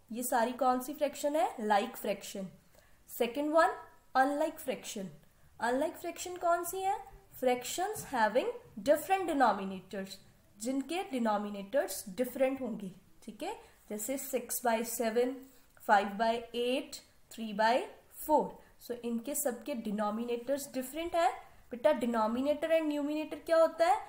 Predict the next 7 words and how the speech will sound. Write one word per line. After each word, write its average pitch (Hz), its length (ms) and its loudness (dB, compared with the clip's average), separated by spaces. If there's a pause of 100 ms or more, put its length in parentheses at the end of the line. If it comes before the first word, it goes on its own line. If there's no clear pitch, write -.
(300)
Upper 254 380 6
part 320 280 10
of 320 160 4
a 349 80 -4
fraction 330 520 -2
is 349 180 -4 (260)
numerator, 254 720 0